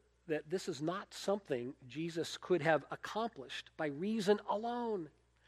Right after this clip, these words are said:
He's able to submit to God because he prays to God, and he shows us that persistent, diligent prayer is what opens our heart to God and leads to change.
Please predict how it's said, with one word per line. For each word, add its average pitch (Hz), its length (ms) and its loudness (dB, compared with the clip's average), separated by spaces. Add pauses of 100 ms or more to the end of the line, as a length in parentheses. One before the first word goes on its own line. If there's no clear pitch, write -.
(420)
He's 214 180 6
able 277 240 12
to 269 120 6
submit 262 400 10
to 262 100 8
God 269 280 12
because 254 320 12
he 262 120 8
prays 285 680 8
to 254 100 6
God, 214 300 12
and 208 80 10
he 220 80 6
shows 262 340 8
us 233 120 0
that - 180 4
persistent, - 760 0 (320)
diligent 285 640 10
prayer 285 320 12
is 233 160 8
what 226 260 8
opens 269 460 12
our 190 160 10
heart 180 240 8
to 175 120 0
God 175 340 6 (280)
and 170 220 4
leads 202 460 2
to - 100 -6
change. 180 600 -2